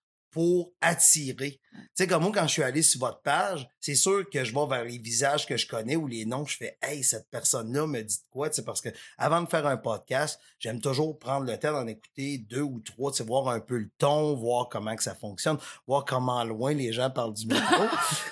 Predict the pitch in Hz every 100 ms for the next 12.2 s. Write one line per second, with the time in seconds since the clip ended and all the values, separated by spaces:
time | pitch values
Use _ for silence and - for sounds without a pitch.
0 | - 147 139 220 247 269 269 - 285 -
1 | - 208 208 - 175 160 - 240 240 160
2 | 135 127 147 160 - 160 170 - 135 -
3 | - 131 120 143 139 - 120 92 101 -
4 | 131 131 117 - - - 127 135 123 131
5 | 123 120 117 123 123 - - 147 - -
6 | 107 131 107 - 113 127 110 90 76 -
7 | - _ - 110 107 113 - - 90 -
8 | - - _ _ _ _ - - 180 165
9 | 175 - - 226 151 - 196 156 127 -
10 | 123 113 - - - 196 165 120 185 -
11 | 123 - 110 - 139 165 - 127 107 113
12 | 110